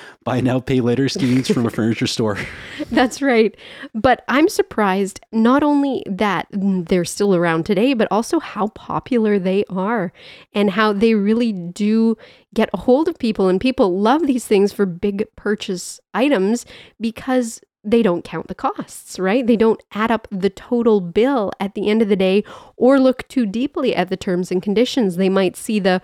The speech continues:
Speaker 2: "Oh, my first six months is interest-free, no big deal." But you don't realize that on six months and one day, all of that <laughs> interest is suddenly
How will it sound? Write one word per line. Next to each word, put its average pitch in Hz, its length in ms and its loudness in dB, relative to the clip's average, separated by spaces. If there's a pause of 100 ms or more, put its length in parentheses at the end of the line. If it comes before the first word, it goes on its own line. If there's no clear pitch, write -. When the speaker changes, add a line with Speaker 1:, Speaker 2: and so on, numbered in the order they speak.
(260)
Speaker 2:
"Oh, 302 120 4
my 277 160 6
first 254 260 0
six 254 200 -2
months 233 200 0
is 247 140 0
interest-free, 240 500 0
no 208 140 2
big 180 220 -2
deal." 233 380 0 (380)
But 190 480 -2
you 220 160 -2
don't 220 240 2
realize 220 560 2
that 190 220 0
on 190 180 0
six - 240 -2
months 220 300 0
and 185 180 -2
one 220 300 2
day, 254 240 2
all 202 200 2
of 196 80 -2
that 190 180 0
<laughs> 294 80 4
interest 269 380 2
is 202 80 -4
suddenly 226 460 2